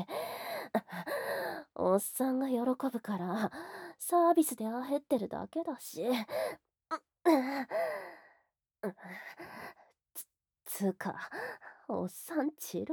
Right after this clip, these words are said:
じゃね？ジェーケーのトロトロマンコでハグされておいて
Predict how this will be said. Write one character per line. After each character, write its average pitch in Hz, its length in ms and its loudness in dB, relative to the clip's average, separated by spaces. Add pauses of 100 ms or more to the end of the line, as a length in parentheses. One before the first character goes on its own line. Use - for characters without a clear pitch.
(140)
じ 453 100 0
ゃ 415 60 4 (2000)
ね？ 247 120 4
ジ 214 140 -2
ェ 202 80 2
ー 202 40 -2
ケ 220 100 2
ー 196 80 2
の 180 140 0
ト 180 120 -4
ロ 190 140 2
ト 190 100 0
ロ 185 100 2
マ 190 140 0
ン 180 80 0
コ 165 160 -4
で 151 160 -2 (540)
ハ 220 240 4
グ 208 160 -2
さ 185 180 -8
れ 180 140 0
て 175 160 -6
お 180 120 0
い 175 80 2
て 196 200 -6